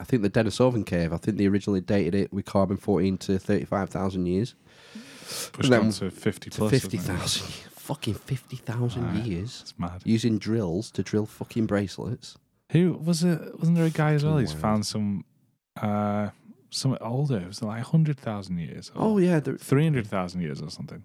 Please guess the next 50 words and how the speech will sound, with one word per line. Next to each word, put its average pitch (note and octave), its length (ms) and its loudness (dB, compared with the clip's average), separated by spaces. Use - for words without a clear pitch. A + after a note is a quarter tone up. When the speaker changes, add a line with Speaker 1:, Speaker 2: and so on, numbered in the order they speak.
Speaker 1:
Oh, G2+ 160 0
I F2+ 40 0
don't F2+ 140 0
know E2 60 -2
about E2+ 240 -4
three, F#2+ 240 -4
Speaker 2:
Maybe F#2 180 0
not E2 120 -6
Speaker 1:
because D2 160 -10
Speaker 2:
that. - 80 -18
Speaker 1:
I - 60 -6
think A#2+ 260 4
they - 80 0
keep C3+ 220 2
pushing G#2 320 0
back G2+ 380 -2
Homo F#2 260 0
sapiens, E2 640 -4
don't F2+ 200 2
they? D2+ 120 -4
Speaker 2:
Hmm. F2+ 260 0
Speaker 1:
And - 20 -8
I E2+ 60 -6
think E2 220 0
we're E2 100 -2
back E2 180 -4
to E2+ 100 -4
about D#2 240 -4
one D2+ 140 -4
eighty D#2+ 320 -6
thousand C#2 420 -8
years C2 260 -8
now C#2 180 -6
Speaker 2:
Right. F2 280 -4
Speaker 1:
on E2+ 120 -8
current D#2 260 -4
evidence. D2 460 -10
So, C2+ 320 -10
but F#2+ 100 2
yeah, F#2+ 240 4
this - 180 0
is A2 120 0
why G2+ 120 4
it's - 100 -4
so F#2 140 0
exciting. G2 640 -2
Speaker 2:
Yeah. B2 140 0
Speaker 1:
And G2+ 180 -2
the G2 60 0
whole, A#2 340 4